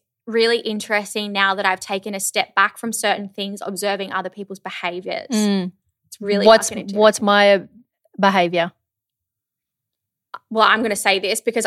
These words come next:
Speaker 1: I do it as well. I think
Speaker 2: Mm.
Speaker 1: you spend too much time on your phone at night, and I do too.
Speaker 2: Mm.
Speaker 1: Like, that's why I've noticed it in myself, and that's why I'm trying to go off. But I feel like, and I'm the same as you, I'm not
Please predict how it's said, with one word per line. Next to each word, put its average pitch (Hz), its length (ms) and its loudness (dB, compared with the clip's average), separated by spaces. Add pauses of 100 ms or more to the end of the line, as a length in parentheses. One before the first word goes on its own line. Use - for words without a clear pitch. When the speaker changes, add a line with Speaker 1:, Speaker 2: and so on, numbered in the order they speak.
Speaker 1:
I 196 260 4
do 202 160 -2
it 190 60 0
as 190 140 -4
well. 196 220 2
I 214 120 4
think 202 140 0
Speaker 2:
Mm. - 20 -14
Speaker 1:
you 214 60 -8
spend 196 220 -6
too 202 120 -12
much - 200 -8
time 190 160 -8
on 185 80 -8
your 190 80 -14
phone 190 200 -2
at - 60 -8
night, 233 240 0 (100)
and 233 180 2
I 233 220 6
do 202 180 0
too. 226 300 -2
Speaker 2:
Mm. 208 400 2
Speaker 1:
Like, 214 200 2 (140)
that's 220 240 2
why 208 280 2 (120)
I've 214 340 6
noticed 208 420 -4
it - 80 -10
in 196 80 -8
myself, 190 680 -2 (880)
and 240 100 2
that's 220 260 4
why 202 400 0 (140)
I'm 208 260 2
trying 208 260 -4
to 208 60 -6
go 196 220 0
off. - 420 -4
But 196 240 2 (400)
I 214 240 4
feel 226 160 -2
like, 208 200 -4 (760)
and 220 220 -2 (200)
I'm 226 140 4
the 202 60 -4
same 190 240 -2
as 175 120 -14
you, 185 60 -6
I'm 196 60 -8
not - 180 -8